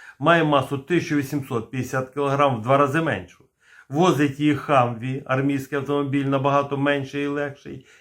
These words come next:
і стріляє вона на дальність сімнадцять цілих дві десятих кілометра, ну, скажем, не півтора, але суттєво далі.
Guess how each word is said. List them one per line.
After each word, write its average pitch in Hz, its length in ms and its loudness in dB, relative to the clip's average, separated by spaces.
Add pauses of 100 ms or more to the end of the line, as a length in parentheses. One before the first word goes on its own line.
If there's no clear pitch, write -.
(120)
і 165 100 0
стріляє 175 400 2
вона 170 260 0
на 131 120 4
дальність 147 440 2
сімнадцять 131 400 -2
цілих 156 320 -2
дві 113 120 -6
десятих 113 480 -6
кілометра, 143 580 -6 (340)
ну, 202 240 0
скажем, 131 520 -2
не 127 100 2
півтора, 131 580 -2
але 135 240 0
суттєво 160 800 -4 (320)
далі. 101 680 0